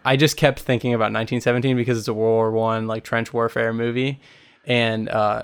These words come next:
it's fucking amazing. And so to, like, see a movie that, like, can't decide if it wants to be a war movie or can't decide if it wants to be, like, a sort of literature biopic,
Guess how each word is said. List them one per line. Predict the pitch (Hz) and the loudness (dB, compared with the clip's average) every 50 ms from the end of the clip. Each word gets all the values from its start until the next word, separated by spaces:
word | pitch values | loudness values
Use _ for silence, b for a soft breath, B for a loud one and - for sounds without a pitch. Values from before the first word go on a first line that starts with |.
| - _ | -8 _
it's | - 120 - - | -6 -6 -6 -6
fucking | - - 123 113 - 131 117 | 0 0 0 0 0 -4 -4
amazing. | 110 110 110 113 113 123 127 139 143 143 | -4 -2 -2 -2 -2 -2 -2 -2 -2 -4
And | - - 123 120 | -4 -2 -4 -2
so | - - 127 117 110 | 2 2 2 2 2
to, | - - 131 127 | 2 0 0 2
like, | 127 131 127 - | 2 2 2 2
see | - - 147 135 | 0 -2 2 2
a | 131 123 | 2 4
movie | 127 131 131 131 131 | 4 2 4 2 4
that, | 123 120 110 | 4 2 2
like, | 113 113 113 - | 2 0 -2 -2
can't | - - 135 120 | -2 -2 -2 0
decide | - 117 - 123 120 120 | -2 2 4 4 6 6
if | 117 117 | 4 2
it | |
wants | 113 113 117 113 | 2 0 0 0
to | - | 0
be | 120 | 0
a | 113 110 | 0 2
war | 113 120 127 123 | 4 4 4 4
movie | 123 127 127 120 123 123 120 | 4 4 2 2 2 2 2
or | 113 | 0
can't | 110 - 117 110 | 0 -2 -4 -4
decide | 107 113 - 117 113 113 | -4 -4 -4 -2 -2 -2
if | 110 | -2
it | 113 | -2
wants | 113 113 110 | -4 -4 -6
to | - 117 | -6 -6
be, | 117 110 113 | -4 -4 -2
like, | 110 120 117 | -4 -4 -4
a | - 113 117 | -6 -8 -8
sort | - - 127 117 113 | -4 -2 0 0 0
of | 110 | -2
literature | 113 120 127 123 120 117 - 127 117 | 0 0 0 2 0 0 -2 -4 -2
biopic, | 107 113 113 113 117 117 - 123 127 135 | 0 0 2 2 0 0 0 0 0 0